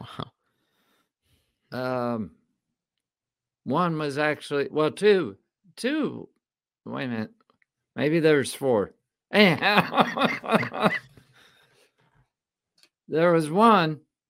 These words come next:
Speaker 2: that this, this woman is in the emergency room. Her son, uh,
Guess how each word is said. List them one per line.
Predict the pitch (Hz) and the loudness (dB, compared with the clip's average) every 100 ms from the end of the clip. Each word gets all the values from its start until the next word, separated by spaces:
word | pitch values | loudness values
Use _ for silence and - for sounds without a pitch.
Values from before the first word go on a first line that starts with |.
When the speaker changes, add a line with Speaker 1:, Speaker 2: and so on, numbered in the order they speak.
| _ _ _ _ _ _ _ _ _ | _ _ _ _ _ _ _ _ _
Speaker 2:
that | - 151 156 147 - _ _ | -4 0 2 0 -4 _ _
this, | 135 156 139 - - - | -2 0 -2 -8 -18 -18
this | - 147 156 139 | -2 2 2 0
woman | 165 185 185 175 147 120 _ _ _ _ _ _ | -2 0 0 -2 -4 -10 _ _ _ _ _ _
is | - 143 135 | -6 -4 0
in | 208 254 | 2 4
the | 247 | 4
emergency | 208 185 226 233 - 165 | 2 4 4 2 2 0
room. | 127 110 90 - _ _ _ _ _ _ _ _ _ _ _ _ _ _ | 0 0 -4 -10 _ _ _ _ _ _ _ _ _ _ _ _ _ _
Her | 160 196 | 0 0
son, | 180 - 214 233 185 147 123 _ _ _ _ _ _ _ _ _ _ _ _ | 0 0 4 4 2 -2 -8 _ _ _ _ _ _ _ _ _ _ _ _
uh, | - 139 135 127 120 | -6 -2 0 0 -2